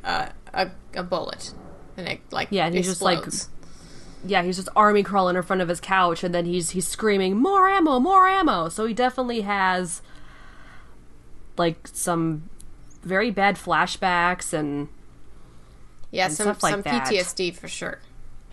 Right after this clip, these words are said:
Speaker 2: Yeah. And then what seems like it's supposed to be a joke, when he's yelling, "More ammo, more ammo,"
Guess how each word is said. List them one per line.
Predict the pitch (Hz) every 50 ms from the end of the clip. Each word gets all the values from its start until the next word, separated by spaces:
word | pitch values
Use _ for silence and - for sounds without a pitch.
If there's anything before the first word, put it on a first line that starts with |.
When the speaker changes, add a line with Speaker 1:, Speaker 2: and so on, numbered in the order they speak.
| - - - - 302 311 339 -
Speaker 2:
Yeah. | 277 175 165 156 147 139 131 131 131 151 - - - - - - - - - - - - - - - - - - -
And | - 180 180 185
then | 185 185 180
what | 180 180 175
seems | - - 254 254 262 262 240 -
like | 233 240 233 226 220
it's | 208 -
supposed | - 196 - - 220 220 226 - -
to | 233
be | 185 208 196 180
a | 170
joke, | 165 - 208 202 185 165 156 160 160 -
when | - 170 190 190
he's | 190 190 175 160 -
yelling, | 180 208 214 214 220 214 208 196 190
"More | 180 185 185 190 208 202
ammo, | 185 185 196 208 202 196 185 180
more | 180 180 185 185 147
ammo," | 165 185 190 196 190 165 156 156 156 156